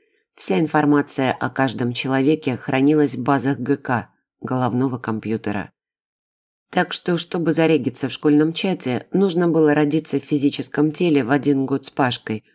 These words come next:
получить все необходимые документы, жить, совершать поступки. И тем не менее, старички в чате были. Они не признавались в этом напрямую, но столько знать и уметь однолеток Пашки не мог, хотя бы потому, что никто их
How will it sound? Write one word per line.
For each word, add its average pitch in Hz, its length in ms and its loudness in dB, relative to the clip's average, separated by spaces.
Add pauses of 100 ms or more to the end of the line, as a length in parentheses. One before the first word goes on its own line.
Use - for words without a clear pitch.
(200)
получить 143 440 2
все - 160 -4
необходимые 127 720 -2
документы, 147 920 0
жить, 139 360 -2
совершать - 560 -4
поступки. 123 720 -6 (520)
И 151 100 2
тем 151 240 2
не 151 120 6
менее, 156 400 2
старички - 560 -2
в - 100 -10
чате 139 320 -4
были. 113 460 -4 (600)
Они 185 220 0
не 180 140 -2
признавались 160 760 0
в 127 60 -6
этом 120 320 -2
напрямую, 117 680 -2 (400)
но 156 180 2
столько 135 440 -2
знать 131 420 0
и 135 120 0
уметь 135 520 0
однолеток 120 720 -2
Пашки - 380 -6
не 120 160 -2
мог, 113 360 -4 (300)
хотя 170 320 -4
бы 151 100 2
потому, 156 460 0
что - 180 -6
никто 113 320 -2
их 123 240 -2